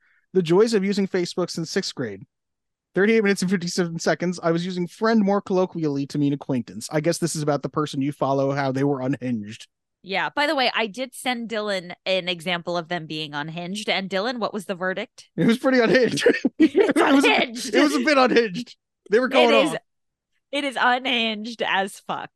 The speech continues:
Speaker 2: and I love it. I'm
Speaker 1: I
Speaker 2: here for it.
Speaker 1: appreciate the popping off, yes. It's fun to watch other people be unhinged.
Speaker 2: Oh, yeah.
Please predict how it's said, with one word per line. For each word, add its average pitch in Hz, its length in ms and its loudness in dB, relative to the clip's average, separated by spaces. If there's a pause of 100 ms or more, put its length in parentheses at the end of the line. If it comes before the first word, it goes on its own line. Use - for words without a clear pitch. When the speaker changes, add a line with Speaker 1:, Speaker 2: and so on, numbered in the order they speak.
Speaker 2:
and 175 140 -4
I 170 120 -2
love 147 240 -6
it. - 120 -12 (380)
I'm 180 80 -8
Speaker 1:
I 202 80 2
Speaker 2:
here 185 80 2
for 208 140 -10
it. - 20 -4
Speaker 1:
appreciate 151 260 -4
the 170 60 -4
popping 127 360 -4
off, 113 200 -12
yes. 113 300 -6 (1120)
It's 233 160 0
fun 302 220 0
to 311 80 2
watch 226 260 2
other 202 200 2
people 160 260 0
be 139 120 0
unhinged. 101 500 -10 (440)
Speaker 2:
Oh, 285 240 0
yeah. 170 240 -6